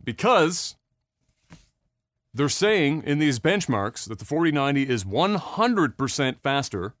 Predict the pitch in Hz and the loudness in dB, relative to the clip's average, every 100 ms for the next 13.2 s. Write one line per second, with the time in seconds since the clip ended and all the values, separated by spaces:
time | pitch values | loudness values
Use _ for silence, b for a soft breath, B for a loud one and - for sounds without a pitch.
0 | _ _ _ _ _ _ _ 113 143 151 | _ _ _ _ _ _ _ 0 0 2
1 | 156 143 117 98 90 - _ _ _ _ | 2 2 0 -2 -4 -10 _ _ _ _
2 | _ _ _ - 147 202 226 175 185 165 | _ _ _ -4 0 2 2 2 2 4
3 | 135 - 185 185 - 190 180 180 - 156 | 2 -2 2 2 2 0 0 -4 -6 0
4 | 190 226 - 208 185 175 175 180 160 123 | 0 0 -2 0 2 2 4 4 2 0
5 | 101 82 _ _ _ _ _ _ _ _ | -4 -6 _ _ _ _ _ _ _ _
6 | _ 123 151 147 - - _ _ _ _ | _ -2 2 2 -2 -18 _ _ _ _
7 | _ 151 196 185 165 151 120 190 208 196 | _ 0 2 2 2 0 2 0 0 -2
8 | 185 180 - 165 180 147 160 151 127 - | 0 0 0 -2 0 2 2 2 0 -6
9 | - - 180 190 175 - - 175 170 - | -10 -4 -2 0 -2 -2 0 2 2 0
10 | - 156 147 - 151 143 143 135 156 160 | -4 0 0 2 -2 0 0 0 0 0
11 | 151 - 151 151 143 143 117 117 151 143 | -2 -2 0 0 0 -2 -2 0 0 0
12 | 139 139 147 120 135 131 131 123 107 85 | -4 0 0 0 0 0 0 -2 -4 -8
13 | - | -10